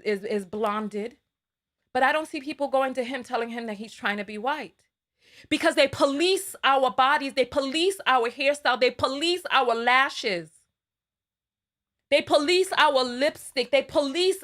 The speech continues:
uh, uh, because we are the originators. And then we had the nerve. You know what? I had somebody come up on my damn Facebook page yesterday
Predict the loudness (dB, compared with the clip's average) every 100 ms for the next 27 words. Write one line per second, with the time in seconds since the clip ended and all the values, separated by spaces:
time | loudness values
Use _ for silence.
0 | -2 -2 0 -4 -6 -2 0 2 2 2
1 | 0 2 2 4 2 2 -2 0 -2 0
2 | 2 2 2 2 0 -4 -14 _ _ _
3 | _ -2 0 2 0 2 2 2 0 -2
4 | -2 0 4 4 2 2 2 4 4 4
5 | 4 2 2 0 0 0 -4 -2 0 0
6 | 2 2 0 0 0 0 -2 0 -2 -2
7 | -4 -4 -4 -4 0 0 -2 -6 -2 -2
8 | -2 -6 0 2 0